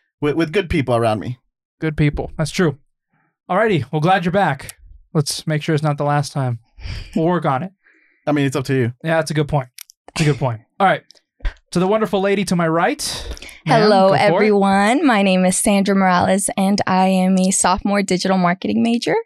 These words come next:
Speaker 2: Ooh.
Speaker 3: Um, fun fact, I am actually not from Texas. I am originally from California, born and raised.
Speaker 2: Wow.
Speaker 3: So, yeah.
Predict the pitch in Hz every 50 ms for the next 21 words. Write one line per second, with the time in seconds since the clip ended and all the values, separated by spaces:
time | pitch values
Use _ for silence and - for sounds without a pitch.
0 | _ _ _ - - - - - 156 214 233 202 151 143 - 151 - _ _ _
1 | - - 185 180 175 180 180 180 185 190 - - _ _ _ - - _ - 220
2 | 220 269 277 - - - 415 466 440 _ - - - 208 220 240 254 247 254 254
3 | - 240 277 277 - - 330 320 320 320 302 - - - 320 294 - - 554 -
4 | - - 185 - - - - - - - - 196 202 214 226 226 226 226 226 226
5 | 226 226 226 214 208 220 220 254 240 240 233 - 226 226 226 - 226 220 220 226
6 | - 233 262 311 262 214 - - - 196 202 214 226 247 262 247 214 208 - -
7 | - - _ _ _ _ _ _ _ _ _ - 160 156 165 190 190 208 208 208
8 | 208 196 - _ _ _ _ _ _ - 269 339